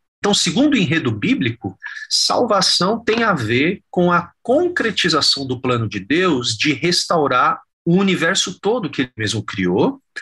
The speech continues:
a partir da redenção da humanidade, porque a humanidade, é, os seres humanos, é, foram criados por Deus pra serem os regentes de Deus no mundo, né? Então,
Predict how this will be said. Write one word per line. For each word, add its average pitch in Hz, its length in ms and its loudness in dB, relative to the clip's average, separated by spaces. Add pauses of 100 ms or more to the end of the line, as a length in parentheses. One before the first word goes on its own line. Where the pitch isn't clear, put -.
(360)
a 262 200 0
partir 214 680 0
da 214 80 0
redenção 180 960 2
da 151 100 2
humanidade, 147 1080 0
porque 113 240 -4
a - 20 2
humanidade, 139 1000 0 (200)
é, 101 760 0 (360)
os - 200 0
seres 120 240 0
humanos, 151 680 2
é, 117 220 2 (240)
foram 131 400 2
criados 165 600 0
por 131 240 -4
Deus 101 320 -2
pra 131 400 -2 (340)
serem 135 500 2
os 160 140 0
regentes 143 800 0
de 113 80 -4
Deus 98 320 -6
no 101 80 -4
mundo, 90 200 -12 (240)
né? 127 200 0
Então, 165 400 -2